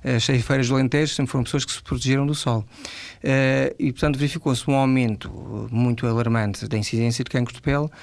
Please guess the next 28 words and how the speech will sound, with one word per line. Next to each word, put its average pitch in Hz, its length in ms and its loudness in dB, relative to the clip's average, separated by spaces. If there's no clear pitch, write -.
eh, 135 160 0
nomeadamente 135 600 2
um 135 60 4
dos 123 180 -2
cancros 135 320 0
de - 60 -16
pele, 151 120 0
que 131 100 -4
é - 20 0
o 135 40 2
melanoma, 147 640 0
que - 80 -8
é 123 40 -2
um 104 120 -2
cancro 131 340 -4
que - 140 -6
é, 98 300 -6
que - 100 -4
é 117 40 2
mortal, 113 500 0
se - 140 -10
não 117 60 0
for 117 120 -2
diagnosticado 117 440 0
numa 107 80 0
fase 110 240 0
muito 113 160 0
precoce, - 500 -2